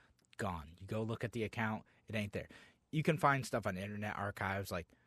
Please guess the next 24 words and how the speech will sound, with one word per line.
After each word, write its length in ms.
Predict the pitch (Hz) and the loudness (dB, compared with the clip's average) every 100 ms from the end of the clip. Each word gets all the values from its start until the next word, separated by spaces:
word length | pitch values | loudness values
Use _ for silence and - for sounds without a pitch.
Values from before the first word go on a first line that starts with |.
| _ _ _ | _ _ _
stuff 300 | - 127 120 | 0 2 4
on 100 | 107 | 2
the 100 | 101 | 0
internet's 360 | 98 95 87 - | -2 -4 -4 -4
forever. 540 | 92 87 85 82 - - | -2 0 -2 -6 -8 -6
It, 140 | - 110 | -4 -2
it 100 | 107 | 0
ain't 160 | 110 104 | 0 -2
ever 220 | 101 101 | -2 -2
going 260 | 92 92 87 | -2 -4 -4
away. 360 | 82 82 85 - - - - | -6 -8 -10 -12 -20 -18 -4
Uh, 200 | 95 95 | -2 -2
but, 340 | 92 110 110 - - - - - - | 2 4 4 0 -14 -20 -20 -6 -2
uh, 100 | - | 4
on 240 | 127 135 | 6 8
the, 300 | 135 127 120 | 8 6 6
on 100 | - | 4
the 80 | 120 | 4
account 280 | 110 139 151 | 6 6 4
itself, 400 | 107 135 127 - | 4 2 2 0
if 80 | 107 | -4
you 60 | |
go 180 | 104 110 | 0 0
to 340 | 110 117 110 | 2 4 4